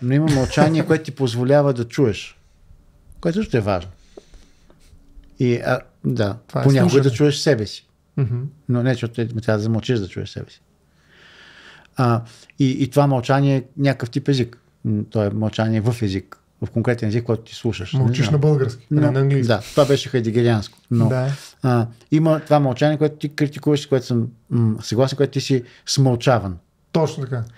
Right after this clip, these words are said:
Speaker 1: си
Speaker 2: Смълчаната пролет, имаше, между другото.
Speaker 1: А, да.
Speaker 2: Както е, да.
Speaker 1: Тя, впрочем, е екологична,
Speaker 2: Много,
Speaker 1: така,
Speaker 2: да,
Speaker 1: да,
Speaker 2: да, абсолютно.
Speaker 1: да, аз много я харесвах като тя. И, а, и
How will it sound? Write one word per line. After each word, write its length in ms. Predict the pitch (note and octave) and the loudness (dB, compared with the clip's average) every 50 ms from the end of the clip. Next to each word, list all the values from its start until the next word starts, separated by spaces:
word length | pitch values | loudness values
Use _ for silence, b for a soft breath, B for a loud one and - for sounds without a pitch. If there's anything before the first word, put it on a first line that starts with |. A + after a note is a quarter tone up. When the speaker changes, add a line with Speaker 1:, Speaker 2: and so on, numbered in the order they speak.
| B B B B | B B B B
Speaker 1:
си 60 | B | B
Speaker 2:
Смълчаната 580 | - D3+ C#3 C#3 A#2+ - C3 C3 C3 B2+ - A#2 | -4 2 2 2 2 4 2 0 0 -2 -4 -6
пролет, 380 | - - C3 C3 B2+ A#2 - - | -4 -4 -4 -4 -4 -6 -8 -8
имаше, 200 | B2 A#2 A2+ A#2+ | -6 -6 -4 -6
между 120 | A#2+ B2 | -6 -6
другото. 220 | - - - - - D3+ | -8 -10 -12 -4 0 4
Speaker 1:
А, 260 | C3+ D3+ C#3+ C3+ C3 | 4 4 4 4 2
да. 120 | A#2+ A#2 B2 | 2 2 2
Speaker 2:
Както 240 | D#3 D#3 C#3+ - D#3 | 2 2 0 -2 -2
е, 60 | D3 | 0
да. 80 | C#3+ C#3+ | 2 4
Speaker 1:
Тя, 120 | D#3 D3 | 4 4
впрочем, 380 | D3 D3+ D3+ D3 - D3+ D3 D3 | 4 2 0 2 0 0 -2 -2
е 60 | D3+ D#3 | -2 -2
екологична, 640 | D#3 D3+ C#3+ C#3+ - C3+ C3 A#2+ C3+ C#3 - - | -2 -2 -2 2 2 2 2 2 2 0 2 2
Speaker 2:
Много, 140 | A#2+ A2+ - | 0 0 0
Speaker 1:
така, 140 | E3+ - A2+ | 0 2 4
Speaker 2:
да, 140 | A2 - - | 4 4 4
Speaker 1:
да, 60 | - | 4
Speaker 2:
да, 140 | A2+ A2+ A2+ | 4 2 2
абсолютно. 260 | - - - D3+ C#3+ | -2 -4 -4 -4 -2
Speaker 1:
да, 80 | D3 A2+ | 0 0
аз 120 | A2 G2+ | -2 0
много 140 | - A#2 A2 | 0 0 0
я 60 | G#2+ | 0
харесвах 300 | G2+ A2 G#2+ G2 - - | 0 0 -2 -2 -4 -8
като 220 | - - - - G2+ | -14 -14 -10 -10 -10
тя. 140 | - - G#2 - - B B B B B B B B _ - | -8 -8 -12 -12 -14 B B B B B B B B _ 0
И, 260 | C#3+ C3 B2 A#2 A#2 B B B B _ | 2 2 2 0 -2 B B B B _
а, 480 | - D#3 B2+ A#2+ A#2 A2+ A2+ A2 G#2 A2+ - _ _ _ _ _ _ _ _ _ _ _ _ _ _ _ _ | -2 0 2 2 4 2 2 0 0 -4 -8 _ _ _ _ _ _ _ _ _ _ _ _ _ _ _ _
и 400 | E3+ D#3 C#3 B2+ B2 A#2 - | 0 2 2 2 0 -2 -4